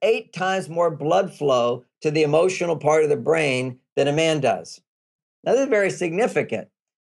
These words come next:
'cause what's happening is women get upset over little things, but they're not saying it's a big thing.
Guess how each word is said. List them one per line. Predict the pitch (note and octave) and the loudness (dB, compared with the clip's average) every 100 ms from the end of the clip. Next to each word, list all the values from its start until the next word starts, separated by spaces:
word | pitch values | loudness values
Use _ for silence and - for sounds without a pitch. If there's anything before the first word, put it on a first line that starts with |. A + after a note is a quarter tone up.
| _ | _
'cause | E3 D#3+ E3 | -2 -2 0
what's | F3+ F#3 | -2 0
happening | G3 A#3 G#3+ F3 E3 | 0 0 -2 -2 -4
is | C#3+ | -2
women | E3+ A3+ A3+ F3+ | 0 0 0 0
get | F3+ | 0
upset | F3 - - G#3+ G3 | 0 -6 -2 0 0
over | - D#3+ D#3 | 0 0 0
little | D#3+ F#3 A3 F#3+ | 0 2 2 0
things, | D#3 F#3+ F#3 C#3+ A2+ B2+ D3 - _ _ _ _ _ _ | 0 0 0 -2 -6 -10 -14 -18 _ _ _ _ _ _
but | F3+ G3 | -2 2
they're | G#3+ | 2
not | A#3+ A3 | 2 -2
saying | - G#3+ B3 A#3+ F#3 | -4 -2 0 0 -2
it's | F3+ F3+ | -2 -4
a | |
big | D#3+ G#3+ - | 0 0 0
thing. | D3 G#2 | -6 -8